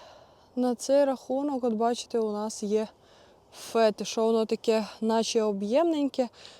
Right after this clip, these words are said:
смачненьке, велике, але невеличке по довжині, що їй не треба багато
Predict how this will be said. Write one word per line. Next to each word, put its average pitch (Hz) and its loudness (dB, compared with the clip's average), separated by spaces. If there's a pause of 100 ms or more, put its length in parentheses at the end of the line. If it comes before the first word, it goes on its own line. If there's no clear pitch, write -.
(120)
смачненьке, 240 0
велике, 233 2
але 311 2
невеличке 254 2 (100)
по 233 2 (520)
довжині, 233 2
що - -4
їй 233 2
не 233 2
треба 226 0
багато 226 2